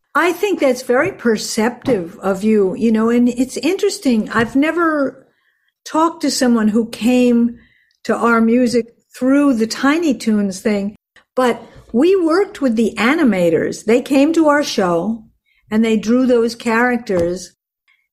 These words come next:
And then, of course, we did the singing and the voices were kind of sped up a little bit like,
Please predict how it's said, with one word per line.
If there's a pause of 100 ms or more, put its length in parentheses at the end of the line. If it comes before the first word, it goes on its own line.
(120)
And
then,
of
course,
we
did
the
singing
and
the
voices
were
kind
of
sped
up
a
little
bit
like,